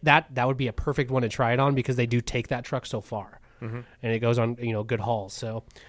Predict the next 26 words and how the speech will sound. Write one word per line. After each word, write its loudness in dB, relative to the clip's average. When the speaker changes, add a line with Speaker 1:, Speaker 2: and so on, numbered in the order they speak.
Speaker 1:
I'd, 2
I'd 0
be -4
curious -4
to -14
see. -4
Speaker 2:
It's, -18
it's -8
always 2
got 0
Speaker 1:
I'm 4
Speaker 2:
a 6
Speaker 1:
gonna 4
Speaker 2:
trailer -4
behind -10
it. -14
Speaker 1:
Yeah, 2
I 0
wanna 2
talk, -4
Speaker 2:
Yeah. -8
Speaker 1:
I'm -2
gonna -4
talk -6
them -6
into -4